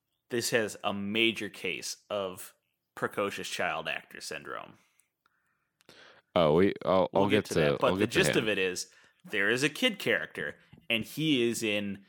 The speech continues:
Speaker 1: he infests this movie. And the way it's written and the way it's directed, is really bad, and it really, <laughs> really undercuts the movie.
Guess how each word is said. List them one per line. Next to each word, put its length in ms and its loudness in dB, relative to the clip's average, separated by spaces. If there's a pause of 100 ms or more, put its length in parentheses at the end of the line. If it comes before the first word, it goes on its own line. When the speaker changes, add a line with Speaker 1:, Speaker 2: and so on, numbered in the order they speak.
(140)
Speaker 1:
he 320 -4
infests 760 -2
this 260 -8
movie. 460 -4 (640)
And 520 0 (260)
the 120 -2
way 240 0
it's 180 -6
written 400 -4
and 260 -10
the 80 -8
way 560 -2
it's 180 -12
directed, 540 -4 (520)
is 360 -2
really 220 4 (160)
bad, 420 2 (160)
and 420 -4
it 200 -6
really, 420 -4 (380)
<laughs> 360 -20
really 380 2
undercuts 680 0
the 100 -10
movie. 440 -10